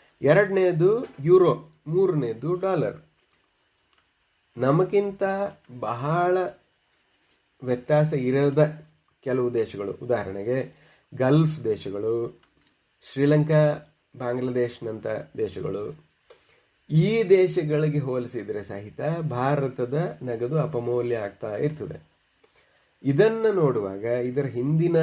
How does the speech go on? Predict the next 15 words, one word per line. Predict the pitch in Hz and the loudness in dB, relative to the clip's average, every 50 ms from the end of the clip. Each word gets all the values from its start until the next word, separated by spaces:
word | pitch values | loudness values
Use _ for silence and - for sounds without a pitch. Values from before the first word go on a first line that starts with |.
| 160 156 151 147 139 135 135 131 127 127 127 - - - _ _ _ _ _ _ - - | 4 2 2 2 0 -2 -6 -6 -8 -10 -10 -12 -16 -20 _ _ _ _ _ _ -10 -6
ಸೂತ್ರಗಳನ್ನು | 175 180 160 156 151 139 135 127 127 123 123 | -4 -4 -2 -2 -2 0 0 0 0 0 -2
ತಿಳ್ಕೊಳ್ಳುವಾಗ | 117 - 139 143 139 143 120 107 95 95 101 101 101 113 | -2 -2 -2 -4 -2 -2 -2 -2 -2 -4 -6 -6 -6 -8
ಅಥವಾ | 113 113 - 127 127 | -8 -8 -6 -6 -4
ಇದರ | 123 120 135 135 | -4 -2 -2 -2
ಇತಿಹಾಸವನ್ನು | 135 131 123 123 - 143 131 127 160 180 190 190 - 180 170 160 147 127 | -2 -4 -6 -4 -4 -4 -2 0 2 0 0 0 0 0 0 0 0 0
ಅರಿಯುವಾಗ | 117 117 131 147 147 127 107 98 95 95 101 101 104 110 113 - _ - - - - - - _ _ - | -2 -2 0 2 2 2 0 -2 -4 -6 -6 -6 -6 -6 -8 -12 _ -20 -20 -20 -20 -20 -20 _ _ -6
ನಮ್ಮಲ್ಲಿ | 117 120 127 139 147 143 131 | -2 0 2 2 2 2 2
ಅನೇಕರು | 117 117 135 175 196 202 160 147 131 107 104 98 98 98 98 - - - _ _ _ _ _ _ _ _ _ _ _ _ _ _ _ _ _ | 2 4 4 6 6 4 4 0 -2 -2 0 -2 -4 -4 -8 -14 -20 -20 _ _ _ _ _ _ _ _ _ _ _ _ _ _ _ _ _
ಅಂಬೇಡ್ಕರ್ | - 127 139 151 151 151 151 147 135 | -2 4 6 6 6 6 4 4 4
ಅವರ | 127 120 117 120 120 123 147 170 185 - - - _ _ _ _ _ _ _ _ _ _ - | 4 4 4 4 4 2 2 0 -2 -6 -12 -20 _ _ _ _ _ _ _ _ _ _ -6
ಆರ್ಥಿಕ | 117 131 156 151 151 - 156 | -4 -4 -4 -6 -4 -4 -4
ಚಿಂತನೆಗಳನ್ನ | 151 147 131 127 123 135 127 127 117 117 113 113 113 113 110 110 101 - - _ _ _ _ - | -2 -2 -2 -2 0 0 0 0 0 0 0 -2 -2 -4 -4 -6 -6 -8 -12 _ _ _ _ -2
ಹೋಲಿಸಿ | 147 170 190 208 208 202 175 156 156 165 165 170 165 | 0 2 4 4 4 2 0 0 -2 0 0 0 0
ಮಾತಾಡೋದು | 156 151 143 139 135 127 147 127 113 107 101 101 101 - | 0 0 0 0 0 -2 -2 -2 -2 -4 -6 -6 -8 -4
ಕಮ್ಮಿ. | - 202 190 160 - | -2 -2 -2 -2 -2